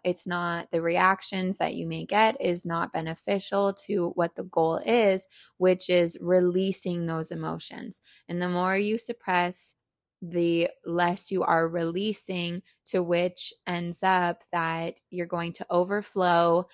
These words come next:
and explode, as opposed to if you take these times to feel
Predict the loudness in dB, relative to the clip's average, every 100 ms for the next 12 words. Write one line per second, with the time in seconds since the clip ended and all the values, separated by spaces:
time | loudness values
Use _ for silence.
0 | -18 -10 -2 0 0 -2 -4 -8 -8 -10
1 | -6 2 6 8 8 8 6 4 2 2
2 | -2 -2 0 0 -4 -6 -6 -6 -12 -6
3 | -6 -6 -8 -8 -10 -10 -4 -2 -2 -2
4 | -4 -8 -16 _ _ _ _ -4 -2 0
5 | 0 -2 _ _ _ _ _ 0 2 0